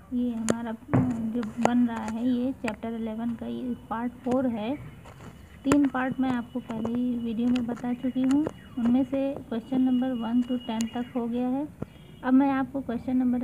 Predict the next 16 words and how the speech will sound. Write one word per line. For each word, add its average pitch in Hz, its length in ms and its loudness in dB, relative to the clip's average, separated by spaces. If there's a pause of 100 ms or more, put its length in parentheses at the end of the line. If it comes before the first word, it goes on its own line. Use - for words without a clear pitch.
(100)
eleven, 233 340 0
twelve 240 280 -4
और 240 120 -4
थर्टीन, 214 460 -6
तीन 247 260 0
question 247 440 -2
और 247 260 0
हैं 226 180 -2
इस 220 80 -2
चैप्टर 208 420 -8
में, 254 200 2 (540)
मैं 226 160 -2
इसे 247 200 -2
आपको 240 220 0
बताऊंगी। 233 680 -2 (360)
तो 220 400 -4